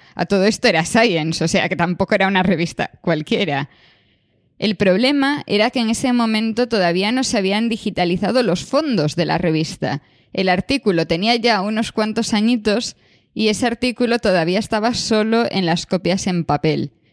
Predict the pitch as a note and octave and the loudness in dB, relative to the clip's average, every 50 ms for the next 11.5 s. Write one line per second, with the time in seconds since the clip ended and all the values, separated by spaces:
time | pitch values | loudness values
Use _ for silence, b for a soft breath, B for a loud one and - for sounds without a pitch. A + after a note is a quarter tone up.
0 | _ - F#3+ G3 G3 G#3 - - - G#3 F#3+ G#3 G#3+ A3+ G#3+ F3 F3+ F3 E3 E3+ | _ -2 0 0 2 0 0 0 0 2 2 2 2 2 2 2 2 2 2 4
1 | E3+ F#3 F#3+ - - - G3+ A3 A#3 - - - E3+ D#3+ D3+ D3+ D3+ D#3+ E3 E3 | 2 2 0 -2 -2 0 0 0 0 -2 -2 -2 -2 0 0 2 2 2 2 2
2 | D#3+ E3 D#3+ D#3 D#3 D#3+ D#3+ D#3+ D3+ C#3 D3 C#3+ - - C3+ - b b b b | 2 2 0 0 0 0 0 0 -2 -2 -2 -4 -4 -6 -6 -6 b b b b
3 | b b - F#3+ F#3+ F#3 F#3 - - A#3+ B3+ A3+ G3 F#3 F#3+ G3+ G3+ A3 F#3+ A3+ | b b -2 -2 0 0 0 -2 0 0 2 2 2 2 2 0 0 0 0 2
4 | F3+ E3 E3+ E3 - F#3+ G3+ D#3+ D#3 F#3 F3 F3 F#3+ - - G3 G#3 G3 G3+ F#3+ | 2 2 0 0 -2 -4 -6 -4 -2 -2 -2 -2 -2 -4 -2 -4 -2 0 0 0
5 | F#3 G3 F#3 - - - - - E3 D3+ - - - G3+ G3+ G#3+ A3+ G3+ - F3+ | 0 0 -2 -4 -8 -10 -10 -10 -8 -8 -8 -4 0 0 2 2 0 0 0 0
6 | F3 F3 - - - - - C#3+ - D3 D3 D3+ D#3 D#3 D3+ D3+ D3+ D3+ C3+ b | 0 0 -2 -6 -8 -8 -6 -6 -4 -4 -4 -4 -4 -4 -4 -4 -6 -6 -8 b
7 | b b b b b b b b - F3 E3 D#3 D3 - E3+ G3+ - G#3 F3+ F3+ | b b b b b b b b -6 -2 0 0 0 0 -2 -2 0 0 0 0
8 | D#3+ - E3+ E3+ E3+ F3+ E3 - - D#3 C#3+ - D#3 C#3+ C#3+ - E3 F#3+ G3+ F3+ | 0 -2 -2 -2 -2 -2 -2 -2 -2 -4 -2 -2 -2 -2 -2 -2 -2 -2 0 0
9 | D#3+ D3+ D3+ F3 - - E3+ D#3 D3+ D3+ - G#3 G3+ G3 - - _ _ _ _ | -2 -2 -2 -4 -4 -2 -2 -2 -2 -2 -2 -2 -2 -4 -6 -12 _ _ _ _
10 | _ _ - G#3+ F3+ F3 D#3+ F3+ F#3+ G3+ F#3 - A#3+ A#3 B3 A#3+ F#3 - F3 F3+ | _ _ 0 2 2 2 2 2 0 0 0 0 0 0 2 2 2 4 4 4
11 | F3+ G#3 A3+ A3 G#3 A3 B3+ C#4 - | 4 4 2 2 0 0 -2 -4 -6